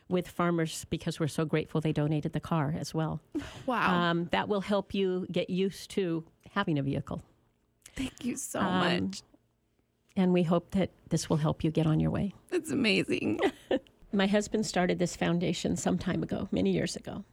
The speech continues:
Speaker 1: and it's very precious to him. But if he was here today, he would say to you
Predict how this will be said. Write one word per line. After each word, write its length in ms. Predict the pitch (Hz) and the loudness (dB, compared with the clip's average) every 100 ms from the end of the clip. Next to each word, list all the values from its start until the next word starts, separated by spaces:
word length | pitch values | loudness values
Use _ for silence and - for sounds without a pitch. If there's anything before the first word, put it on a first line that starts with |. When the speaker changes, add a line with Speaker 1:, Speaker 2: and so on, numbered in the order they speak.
| - | -2
Speaker 1:
and 240 | 214 185 | 2 4
it's 180 | 175 - | 2 0
very 300 | 180 196 185 | 2 4 4
precious 500 | - 214 - 190 - | 4 2 2 -2 0
to 80 | 175 | -2
him. 300 | - - 185 _ - | -2 -4 -8 _ 0
But 120 | 196 | 0
if 100 | 196 | 0
he 220 | - 262 | 0 2
was 220 | 269 311 | 2 0
here 200 | - 311 | 0 0
today, 640 | 320 - - 170 175 185 - - _ | 0 -2 0 2 2 -2 -10 -20 _
he 180 | - 220 | -2 0
would 160 | 254 | 0
say 300 | - - 254 | -2 0 0
to 160 | 254 294 | 0 0
you 340 | 233 170 196 | 2 2 0